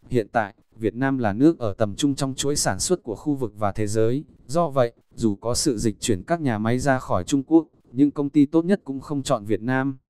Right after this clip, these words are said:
Các doanh nghiệp lớn của Mỹ, Nhật chuyển đến Malaysia, Thái Lan, Indonesia. Nguồn vốn tại Việt Nam cũng có tăng lên nhưng là từ các công ty tầm trung với công nghệ tương ứng,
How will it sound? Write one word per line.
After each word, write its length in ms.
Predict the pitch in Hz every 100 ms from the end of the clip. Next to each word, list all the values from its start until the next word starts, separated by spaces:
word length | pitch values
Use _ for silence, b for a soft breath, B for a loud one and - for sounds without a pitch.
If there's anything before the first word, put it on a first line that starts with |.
| _ _ 120 _ _ _ _ _
Các 160 | 180 156
doanh 220 | 151 143
nghiệp 200 | 120 -
lớn 240 | 104 135
của 120 | 143
Mỹ, 360 | 95 123 165 147 - _
Nhật 180 | 117 104
chuyển 220 | - 104 92
đến 220 | 104 143
Malaysia, 640 | 151 139 143 131 143 143 143 143 _ -
Thái 200 | 107 131
Lan, 320 | 143 143 143 - _
Indonesia. 920 | 131 131 143 143 143 143 131 160 165 170 165 _ _ _
Nguồn 240 | 123 110 95
vốn 240 | 104 135
tại 200 | 135 95
Việt 200 | 101 104
Nam 220 | 127 139
cũng 200 | 135 135
có 140 | 123 113
tăng 220 | 147 143
lên 220 | 147 147
nhưng 180 | 147 135
là 140 | 104
từ 180 | - 104
các 240 | - 175
công 160 | - 147
ty 140 | 151
tầm 220 | 143 117 95
trung 200 | 143 131
với 160 | 117
công 220 | - 151
nghệ 160 | 139 113
tương 180 | 156 143
ứng, 300 | 123 113 147